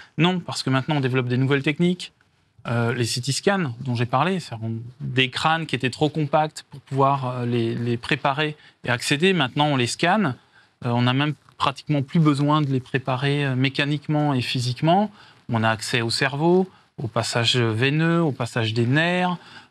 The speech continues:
euh, l'oreille interne, la forme du cerveau. Donc on sait si c'est un animal qui avait un odorat développé, une vision, et cetera. Euh, s'il y avait des cavités, euh,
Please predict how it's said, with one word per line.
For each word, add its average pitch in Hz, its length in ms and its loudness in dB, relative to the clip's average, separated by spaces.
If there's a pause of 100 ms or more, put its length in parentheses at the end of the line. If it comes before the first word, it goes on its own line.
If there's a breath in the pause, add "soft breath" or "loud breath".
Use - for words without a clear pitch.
(120)
euh, 113 500 0
l'oreille 117 320 2
interne, 165 680 0
la 120 100 0
forme 127 240 -2
du 123 80 0
cerveau. 156 540 2
Donc 135 200 -2
on 127 100 2
sait 143 440 2
si 131 300 -6
c'est 123 240 -4
un 120 100 0
animal 131 480 0
qui - 180 -12 (140)
avait 123 220 -2
un 120 140 2
odorat 139 480 2
développé, 135 580 0
une 147 160 0
vision, 135 500 0
et 123 60 -4
cetera. 143 500 -2 (560 loud breath)
Euh, 113 60 -4
s'il - 180 0
y 135 60 4
avait 131 120 2
des 135 120 2
cavités, 151 840 0
euh, 131 340 0